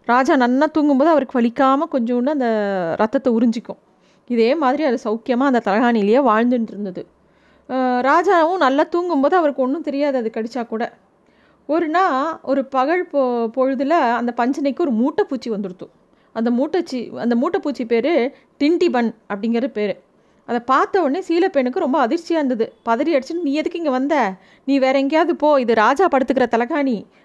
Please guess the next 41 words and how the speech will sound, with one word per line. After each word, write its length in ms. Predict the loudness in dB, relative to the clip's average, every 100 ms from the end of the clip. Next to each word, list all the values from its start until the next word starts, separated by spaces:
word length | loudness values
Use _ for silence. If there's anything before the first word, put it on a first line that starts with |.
| -10
அப்படின்ன 280 | -4 -2 -2
உடனே, 480 | -2 -2 0 -2 -6 _
"சரி, 300 | -2 0 2
அது 200 | 0 0
எனக்கு 220 | -2 -4
தெரியும், 440 | -4 -2 0 0
நீ 140 | 0 0
மட்டும் 260 | 0 0
எதுக்கு 180 | -2 -2
இங்க 140 | -2 -2
இருக்க?" 300 | -2 -4 -4
அப்படின்னு 160 | -2
அது 180 | -2 -2
கேட்கறது. 400 | -2 -4 -6 -8 -10 _ _ _ _
உடனே 180 | -4 -2
அது 140 | -2
சொல்லிட்டு, 600 | -2 0 2 2 4 4 4
"எனக்கு 500 | 0 0 2 4 4
ராஜாவை 400 | 4 2 4 2
பத்தி 260 | 2 0 0
நன்னா 380 | 0 2 2
தெரியும். 560 | 2 0 -2 -4 -6 -8
அவர் 180 | -4 -2
எப்போ 260 | -2 0
வருவார், 420 | 2 0 2 2 2
எப்போ 240 | 0 -2
படுத்துப்பார், 540 | 0 -2 -4 -2 0 0
எவ்வளோ 260 | 0 0
நேரம் 240 | 0 -2 -2
கழிச்சு 300 | -2 -4 -4
தூங்குவார், 500 | -6 -2 0 2 2
எப்போ 220 | 0 0 2
எழுந்துப்பார், 520 | 2 0 -2 0 0
எல்லாம் 340 | 0 0 -2
தெரியும். 420 | 0 0 2 0 -6 _ _ _
அவர் 180 | -2
நல்லா 400 | 0 2 2 2
ஆழ்ந்து 600 | 4 4 4 4 4 0
தூங்கும்போது 720 | 0 0 2 2 4 4 4
நான் 180 | 2 0 2
கொஞ்சோண்டு 600 | 2 4 4 4 4